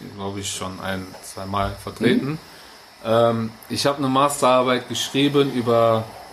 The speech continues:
Speaker 1: transformatorische Bildungsprozesse, ja, unter
Speaker 2: Mhm.
Speaker 1: Bezugnahme von Judith Butler und der, ihrer ganzen Theorie mit der Anrufung, mit Machtdiskursen,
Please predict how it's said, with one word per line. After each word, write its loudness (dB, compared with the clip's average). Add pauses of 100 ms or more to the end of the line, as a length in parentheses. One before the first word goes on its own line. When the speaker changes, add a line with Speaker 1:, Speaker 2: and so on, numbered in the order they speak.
(640)
Speaker 1:
transformatorische 0
Bildungsprozesse, 2
ja, 2
unter 0
Speaker 2:
Mhm. -2
Speaker 1:
Bezugnahme 0
von -6
Judith -8
Butler 2
und -6 (180)
der, -2 (680)
ihrer 4
ganzen 2
Theorie 2
mit 0
der 0
Anrufung, 2
mit -8
Machtdiskursen, 0